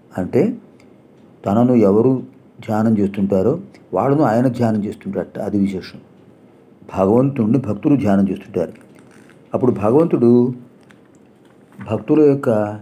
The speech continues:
విశేషమైన సాధనను ఆయన ధ్యానం చూస్తుంటాడు. అది అక్కడ విశేషం. అలాగే మనకు యోగ వాసిష్టంలో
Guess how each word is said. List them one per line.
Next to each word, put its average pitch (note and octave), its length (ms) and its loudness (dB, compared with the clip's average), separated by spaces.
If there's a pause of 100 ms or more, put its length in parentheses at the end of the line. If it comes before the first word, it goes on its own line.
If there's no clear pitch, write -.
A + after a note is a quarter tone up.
(460)
విశేషమైన A#2+ 540 0
సాధనను A2+ 520 -2
ఆయన G#2 160 -4
ధ్యానం F#2+ 360 -6 (180)
చూస్తుంటాడు. F#2+ 560 -10 (880)
అది C3+ 180 0 (420)
అక్కడ G2+ 180 -10
విశేషం. G2 400 -4 (1080)
అలాగే A2+ 320 2
మనకు G2+ 260 0
యోగ A2 260 2
వాసిష్టంలో A#2+ 640 0